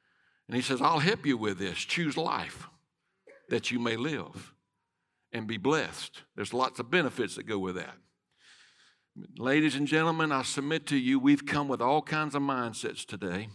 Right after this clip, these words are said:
all kinds of ideas. And I'm not judging anybody here. I just know the guy in the mirror. Can I preach to the guy in the mirror, not y'all? So y'all can maybe be helped and encouraged. That guy in the mirror, as much as I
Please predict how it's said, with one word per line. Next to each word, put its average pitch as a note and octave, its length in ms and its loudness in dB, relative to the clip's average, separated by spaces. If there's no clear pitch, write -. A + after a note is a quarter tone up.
all A2 180 -2
kinds C3 300 2
of C3+ 100 0
ideas. C3+ 300 4
And A#2+ 80 0
I'm B2 100 2
not C3 220 0
judging C#3 500 4
anybody D3 500 0
here. C3+ 120 2
I B2 60 4
just B2 260 -2
know B2+ 140 2
the B2 120 -2
guy A#2+ 220 2
in B2+ 80 -2
the C3+ 80 -2
mirror. C3+ 260 0
Can A2 160 -2
I G#2+ 60 0
preach D3 340 -2
to B2 100 -8
the A#2+ 60 -12
guy C3+ 180 2
in C3 80 0
the B2+ 60 -2
mirror, C#3 240 0
not C3 180 -2
y'all? C3+ 320 0
So - 140 -2
y'all B2+ 220 6
can A#2 180 -6
maybe B2+ 240 2
be B2+ 220 2
helped C#3 340 0
and A2 160 -2
encouraged. C#3 720 0
That F3+ 320 4
guy E3 320 6
in D3 160 2
the C3+ 80 2
mirror, D3 340 4
as A2+ 140 0
much E3 300 4
as D#3 120 2
I C#3+ 140 6